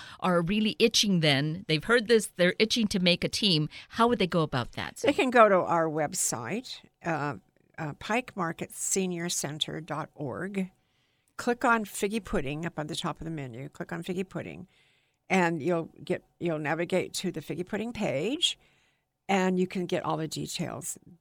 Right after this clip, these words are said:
Speaker 1: there. Or if you, um, are, if you like to, uh, use social media, and we hope you do, uh, you can like us on Facebook, the Great Figgy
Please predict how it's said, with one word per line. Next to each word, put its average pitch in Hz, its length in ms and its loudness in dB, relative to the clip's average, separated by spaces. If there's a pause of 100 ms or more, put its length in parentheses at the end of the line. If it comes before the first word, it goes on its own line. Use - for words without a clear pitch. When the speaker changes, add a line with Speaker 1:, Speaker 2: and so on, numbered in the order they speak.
Speaker 1:
there. 151 420 -2 (100)
Or 190 540 2 (580)
if 185 220 -2
you, 175 460 2
um, 147 400 -6
are, 156 200 -2 (280)
if 160 120 -12
you 165 60 -4
like 160 240 -4
to, 147 320 -6 (100)
uh, 143 200 -8 (140)
use 165 220 -6
social 160 300 -4
media, 156 340 -4
and 196 80 -6
we 151 80 -8
hope 156 220 -10
you 143 100 -8
do, 147 380 -6 (460)
uh, 156 360 2 (180)
you 185 140 -2
can 175 220 -2
like 156 260 -2
us 214 160 2
on 165 140 -2
Facebook, 226 560 -2 (260)
the 170 140 0
Great 175 340 -2
Figgy 180 420 -4